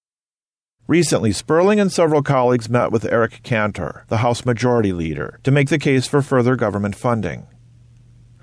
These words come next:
I explained to Congressman Cantor that this kind of funding is a drop in the bucket if you look at the national costs of caring for people with dementia, she told me. A recent study in the New England Journal of Medicine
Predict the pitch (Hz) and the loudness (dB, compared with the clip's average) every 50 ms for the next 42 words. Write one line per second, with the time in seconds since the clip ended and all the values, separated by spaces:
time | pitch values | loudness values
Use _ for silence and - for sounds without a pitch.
0 | - - - - 139 156 143 - - 190 202 202 190 180 143 151 143 143 139 135 | -20 -10 -4 -2 0 0 0 -2 -2 0 2 2 2 2 2 2 2 2 2 2
1 | 131 - - 139 131 - 143 143 131 123 110 - 90 - 120 117 165 185 - - | 0 0 0 -2 0 0 2 2 2 0 -2 -2 -2 0 0 2 0 0 0 0
2 | - 202 196 190 180 - - 175 160 151 120 113 104 107 107 127 123 120 143 147 | 0 0 2 0 0 0 0 0 0 2 0 0 0 0 0 0 0 2 2 2
3 | 139 143 - 139 135 120 117 139 127 120 - - - - - - - - 147 143 | 2 2 2 0 0 2 2 0 0 0 -2 -4 -6 -6 -12 -10 -4 -4 -2 0
4 | 190 202 202 190 180 - 160 170 165 156 151 147 143 139 - 147 139 - - 147 | 2 2 2 2 2 2 0 0 0 2 2 0 0 0 -2 -2 -2 -2 0 0
5 | 139 131 131 - - 143 123 - - - 143 135 131 127 120 - 135 117 - 147 | 0 0 0 -2 -2 -4 -4 -2 -2 0 2 2 2 0 0 -2 -4 -2 0 2
6 | 143 135 - 113 95 98 - - 120 117 127 127 127 117 - - 85 82 - - | 0 2 2 0 -2 -2 -2 -2 -2 0 2 0 0 -2 -4 -8 -10 -10 -12 -16
7 | _ - - 104 92 - 95 90 80 78 78 85 73 - - - _ _ - - | _ -10 -8 -8 -6 -4 -4 -4 -4 -4 -6 -8 -12 -12 -14 -20 _ _ -20 -20
8 | - - - - - _ _ - - - - - - 101 107 117 117 - 156 143 | -20 -20 -20 -20 -20 _ _ -20 -20 -20 -8 -4 0 0 2 2 0 0 -4 -4
9 | 143 - 170 156 151 139 127 120 120 120 123 127 127 131 131 131 113 107 101 92 | -2 0 0 2 2 2 2 0 0 -2 0 0 0 0 0 0 -2 -2 -2 -2
10 | 110 113 113 110 110 104 101 117 113 110 104 95 - - 78 - - | -2 -2 0 0 -2 -2 0 0 0 0 -2 -2 -6 -10 -12 -12 -14